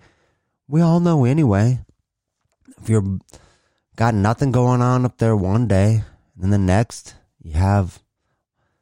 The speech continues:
a full ginormous head of hair, we know. There's no fooling that all of a sudden you put some Miracle-Gro on your head and you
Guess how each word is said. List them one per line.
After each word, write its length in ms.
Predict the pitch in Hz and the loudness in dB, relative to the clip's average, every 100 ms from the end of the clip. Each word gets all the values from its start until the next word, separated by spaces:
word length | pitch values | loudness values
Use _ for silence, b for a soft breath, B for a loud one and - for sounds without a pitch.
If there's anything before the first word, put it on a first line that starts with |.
| _ _ _ _ | _ _ _ _
a 120 | - 82 | -16 -14
full 1040 | - - 110 110 107 107 101 98 95 _ _ _ _ _ _ - | -12 -2 0 2 2 2 2 0 -4 _ _ _ _ _ _ -6
ginormous 960 | 104 104 101 95 92 98 95 95 - - | -2 0 0 0 -2 -2 -2 -4 -12 -18
head 220 | - - | -8 -4
of 60 | 85 | -2
hair, 420 | 76 80 104 113 _ _ _ _ _ _ _ | -2 -2 -2 -4 _ _ _ _ _ _ _
we 180 | 139 165 | -8 -6
know. 520 | 160 87 73 92 120 - _ _ _ _ _ _ _ _ _ _ _ _ _ _ - | -2 -2 0 -2 -4 -10 _ _ _ _ _ _ _ _ _ _ _ _ _ _ -6
There's 240 | 104 107 | -2 0
no 500 | 110 120 120 104 82 - _ _ _ | 0 0 2 0 -4 -10 _ _ _
fooling 840 | - 85 104 135 139 107 101 110 | -14 -2 2 2 2 0 -2 -2
that 140 | 90 - | -2 -2
all 200 | 90 107 | 0 0
of 60 | |
a 80 | 95 | 0
sudden 340 | - 101 98 - _ _ _ _ _ _ - | 0 0 -2 -4 _ _ _ _ _ _ -6
you 120 | 98 | -2
put 240 | - 120 | 0 0
some 180 | - 87 | 0 0
Miracle-Gro 760 | 82 92 110 104 92 87 92 90 | 0 0 0 -2 -2 0 0 2
on 180 | 87 | 0
your 100 | 80 | 0
head 280 | 76 82 87 | 0 2 2
and 200 | 90 87 | 0 -4
you 180 | 78 | -4